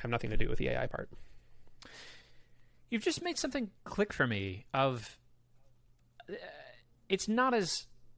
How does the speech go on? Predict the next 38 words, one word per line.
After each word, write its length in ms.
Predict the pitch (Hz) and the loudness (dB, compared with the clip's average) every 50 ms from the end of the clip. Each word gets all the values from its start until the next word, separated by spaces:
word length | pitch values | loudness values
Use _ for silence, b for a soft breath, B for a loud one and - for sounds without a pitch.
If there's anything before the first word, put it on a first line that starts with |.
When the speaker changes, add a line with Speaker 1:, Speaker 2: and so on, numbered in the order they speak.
| - - 135 | -16 -8 2
Speaker 2:
big 160 | - 196 196 196 | 4 4 4 6
of 80 | 165 | 4
a 40 | 165 | 2
deal 460 | 143 151 160 175 160 147 123 110 - - - - - - - _ _ _ _ - - - - - - - - - - - - - - - - | 2 2 4 4 4 4 2 0 -2 -8 -14 -20 -20 -20 -20 _ _ _ _ -20 -20 -20 -20 -20 -20 -20 -20 -20 -20 -20 -20 -20 -14 -4 -2
as 140 | 135 135 143 | 2 6 6
I 80 | 139 | 6
thought 340 | 131 - - 156 165 156 - - - - - - - - - - - - - - - | 6 6 4 4 4 4 0 -4 -14 -20 -20 -20 -20 -20 -20 -20 -20 -20 -16 -12 0
that 240 | 117 131 139 - - - - - - - - - | 4 4 4 4 0 -6 -20 -20 -20 -20 -4 0
it's 280 | - 180 - - - - - - | 0 2 2 0 -4 -6 0 2
open 380 | 151 156 - 160 135 117 104 - | 4 4 4 4 2 2 0 -2
source, 460 | - - - 190 139 - - - - | -4 -2 0 2 2 0 -2 -4 -4
because 280 | - 139 - 160 151 | -2 0 2 2 0
the 60 | - 156 | 0 -2
source 300 | - - 226 226 214 - | 0 2 2 2 2 0
that's 160 | 156 - - | -2 -2 0
open 400 | 202 214 - 143 113 104 101 98 - - - | -2 0 0 0 0 -2 -2 -6 -10 -6 -2
is 500 | 131 127 123 120 110 107 - - - - - - - - _ _ _ - - - 113 | -2 0 0 0 -2 -4 -4 -6 -6 -8 -12 -18 -20 -20 _ _ _ -20 -20 -16 -4
the 220 | 110 117 135 - - - _ _ - - - - - | 2 4 4 4 2 -2 _ _ -20 -20 -20 -20 -8
declarative 720 | 113 123 - - - - 175 196 185 143 110 95 92 - - - _ | -6 -6 -6 -4 0 2 4 4 4 4 2 0 -4 -10 -20 -18 _
programming, 560 | - - 123 110 104 113 110 104 104 101 95 | 0 2 2 4 4 2 2 2 0 -2 -2
like, 240 | 98 101 98 - - - | -2 -4 -4 -6 -6 -8
integration 640 | - - 123 110 - 123 143 - - 104 95 92 - - | -6 -4 -4 -2 0 0 0 0 -2 -4 -6 -6 -6 -4
part. 300 | - 101 101 - - - - - - | -4 -4 -4 -4 -8 -12 -16 -14 -6
And 260 | - 123 123 120 - - - - - - - - - - - - - - | -2 -2 -2 -2 -4 -6 -12 -18 -20 -20 -20 -20 -20 -20 -20 -20 -4 0
this 180 | - 202 - | 2 2 2
is 120 | 220 180 170 | 2 2 2
a 80 | 156 | 2
different 320 | - - 185 - 180 139 - - - - | 2 2 2 2 2 0 -2 -4 -12 -12
style 360 | - - - 127 175 170 151 | -8 -4 0 4 4 4 4
of 120 | 127 - - | 2 2 4
programming 400 | 156 170 147 113 95 95 104 110 | 4 6 6 4 2 -2 -4 -6
in 80 | 110 | -6
the 40 | 107 | -4
same 160 | - - 120 | -2 0 0
way 80 | 117 113 | 2 2
that 80 | 110 | 0
you 100 | - 110 | 0 -2
have, 180 | 113 107 101 B | -2 -2 -4 B